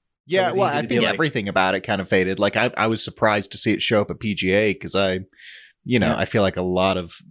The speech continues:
Speaker 2: outside of Angela Bassett, a lot of the buzz there kinda died off.
Speaker 1: I do wonder if, like, maybe Marvel is starting to be a P G A force and, like, showing up. So, like,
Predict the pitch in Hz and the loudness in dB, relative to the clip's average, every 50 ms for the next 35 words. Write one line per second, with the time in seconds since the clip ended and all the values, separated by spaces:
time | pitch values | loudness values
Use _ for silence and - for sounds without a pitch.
0 | _ _ - 113 107 117 107 - - 117 101 95 92 85 92 90 90 87 92 90 | _ _ -2 -2 -2 -2 -2 -2 0 0 0 0 0 0 -2 -2 -2 -2 -4 -4
1 | 90 - 95 95 104 107 - - 90 82 85 87 87 90 90 90 87 90 80 92 | -2 0 2 2 2 2 0 -2 -6 -6 -4 -4 -2 -2 -2 -2 -4 -4 -2 0
2 | 95 92 82 - - 85 87 - - 117 101 95 85 78 87 90 90 87 101 107 | 0 -2 -2 -4 -4 -4 -4 -4 -4 -4 -4 -4 -2 -2 0 0 2 2 2 2
3 | 101 90 95 110 - - - _ _ _ - - - 170 202 262 349 359 320 311 | 0 0 -2 -4 -6 -10 -20 _ _ _ -10 -6 -4 -2 0 0 0 0 2 0
4 | 302 - - 160 135 127 - - _ _ _ _ _ _ - 127 127 131 127 131 | 0 0 0 0 -2 -2 -2 -8 _ _ _ _ _ _ -4 0 0 2 2 2
5 | 120 113 113 113 113 113 127 123 123 117 - 135 123 120 113 113 113 113 104 - | 2 2 0 0 0 0 0 0 0 0 0 0 0 0 0 0 0 -2 -2 0
6 | 120 113 107 113 110 107 117 - 165 170 175 160 - - - - _ _ _ _ | -2 -2 -2 -2 -2 -2 -2 -2 -2 -2 -2 -2 -6 -8 -10 -12 _ _ _ _
7 | _ _ 117 110 107 104 101 - - 113 104 107 110 117 120 123 - - 110 101 | _ _ -8 -6 -4 -4 -2 -2 -2 -2 -2 0 0 0 0 0 -2 -2 -2 -2
8 | 110 101 - - | -4 -6 -8 -12